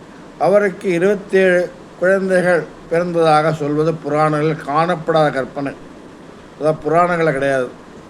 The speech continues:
இருபத்தேழு குழந்தைகளோட வாக்கு வார்த்தை, வாய் வார்த்தையாக ஒரு ச-, ரசத்துக்காகவோ, இல்லை ஒரு ஏழ்மைக்காகவோ, இல்லை ஏழ்மையை இன்னும் அதிகப்படுத்தி காமிக்கணுங்கிறதுக்காகவோ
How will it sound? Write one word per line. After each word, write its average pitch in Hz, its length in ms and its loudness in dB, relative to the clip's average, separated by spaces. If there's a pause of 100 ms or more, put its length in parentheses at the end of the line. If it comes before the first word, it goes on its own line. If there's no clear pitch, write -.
(760)
இருபத்தேழு 175 500 -2
குழந்தைகளோட 170 520 0
வாக்கு 156 440 0
வார்த்தை, 165 380 2
வாய் 156 280 2
வார்த்தையாக 160 580 2
ஒரு 143 280 -4
ச-, 127 260 -6
ரசத்துக்காகவோ, 143 920 0 (520)
இல்லை 165 200 2
ஒரு 151 100 0
ஏழ்மைக்காகவோ, 147 1120 0 (540)
இல்லை 156 400 0
ஏழ்மையை 185 380 0
இன்னும் 160 160 -2
அதிகப்படுத்தி 165 600 0
காமிக்கணுங்கிறதுக்காகவோ 139 1500 -2